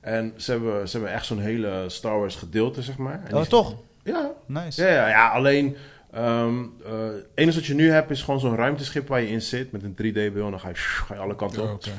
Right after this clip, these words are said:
Speaker 1: fucking awesome.
Speaker 2: Ja.
Speaker 1: Maar je loopt wel echt door, door een heel set heen gewoon, weet
Speaker 2: Ja.
Speaker 1: je wel. Dus, eh, Nadia weet helemaal para, want zij is natuurlijk ervan. Maar ze, ze gaan daar wel verder Star Wars uitbouwen. En aan de andere kant zijn ze dus bezig met een heel Marvel gedeelte.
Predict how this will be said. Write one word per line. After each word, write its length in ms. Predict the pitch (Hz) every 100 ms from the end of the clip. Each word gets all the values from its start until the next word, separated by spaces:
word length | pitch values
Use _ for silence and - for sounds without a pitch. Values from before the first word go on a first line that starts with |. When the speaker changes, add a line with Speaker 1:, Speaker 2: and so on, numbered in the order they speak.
| 139
Speaker 1:
fucking 200 | - 101
awesome. 420 | 107 104 117 143
Speaker 2:
Ja. 260 | 113 110 107
Speaker 1:
Maar 160 | 110 117
je 80 | 131
loopt 180 | 147 135
wel 200 | 143 131
echt 180 | -
door, 340 | 131 123 120 120 -
door 100 | 113
een 80 | 120
heel 220 | 113 135
set 320 | 131 - 127 98
heen 260 | 92 90
gewoon, 280 | - - -
weet 140 | - 117
Speaker 2:
Ja. 0 |
Speaker 1:
je 120 | 113 117
wel. 100 | 101
Dus, 260 | 98 -
eh, 80 | 92
Nadia 320 | 92 101 101
weet 120 | 98
helemaal 300 | 92 107 98
para, 340 | 87 90 92 95
want 160 | 92
zij 100 | 90
is 120 | 90 -
natuurlijk 320 | - 87 90
ervan. 340 | - 90 - - - - -
Maar 120 | 98
ze, 220 | 107 120 113
ze 100 | -
gaan 180 | 123
daar 100 | 123
wel 140 | 117 113
verder 240 | 117 107
Star 160 | - 127
Wars 140 | 104
uitbouwen. 460 | 98 90 90 101 104
En 100 | 107
aan 60 |
de 60 | 110
andere 380 | - 151 175 151
kant 340 | 120 113 117 -
zijn 200 | 107 98
ze 60 |
dus 100 | 92
bezig 280 | 107 107 -
met 120 | 104
een 60 | 98
heel 140 | 107
Marvel 420 | 95 101 110 98
gedeelte. 420 | - 78 71 -